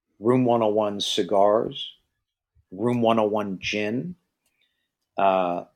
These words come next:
the Shadow Army, which you will find if you dabble about in these areas, is a, uh,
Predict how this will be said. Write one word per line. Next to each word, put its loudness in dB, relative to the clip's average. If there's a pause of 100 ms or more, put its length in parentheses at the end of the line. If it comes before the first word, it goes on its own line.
(120)
the -6
Shadow 2
Army, 0
which -4
you 0
will 4
find 0
if -2
you -2
dabble 2
about 0
in -4
these -4
areas, 4
is -4
a, 0
uh, 0